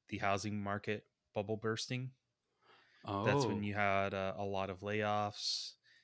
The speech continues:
Speaker 1: uh, an economic downturn.
Speaker 2: Yeah.
Speaker 1: So a movie around this time would be very, like, "Let's m-, make something that we know is going to be safe."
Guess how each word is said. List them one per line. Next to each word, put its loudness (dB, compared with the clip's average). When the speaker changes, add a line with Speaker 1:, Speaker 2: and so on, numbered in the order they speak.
Speaker 1:
uh, -4
an -4
economic -4
downturn. 0
Speaker 2:
Yeah. 8
Speaker 1:
So 0
a 6
movie 0
around 0
this -2
time -4
would -2
be -2
very, -2
like, -4
"Let's 0
m-, -6
make -2
something 2
that 2
we -2
know 0
is -2
going -4
to -6
be -4
safe." -10